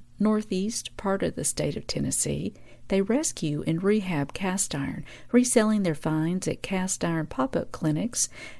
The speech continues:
and they conduct these from time to time in Tennessee and Virginia.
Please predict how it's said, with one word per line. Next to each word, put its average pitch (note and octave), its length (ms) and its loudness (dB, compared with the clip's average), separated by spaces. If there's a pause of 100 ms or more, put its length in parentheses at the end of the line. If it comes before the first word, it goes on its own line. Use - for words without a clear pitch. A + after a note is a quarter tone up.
(100)
and G3 160 4
they B3+ 100 6
conduct G#3 420 2
these G#3+ 200 2
from D3+ 220 0
time E3 360 0
to D3+ 120 0
time D#3+ 460 0
in D3 120 0
Tennessee G#3 500 2
and D3+ 140 0
Virginia. E3 600 -4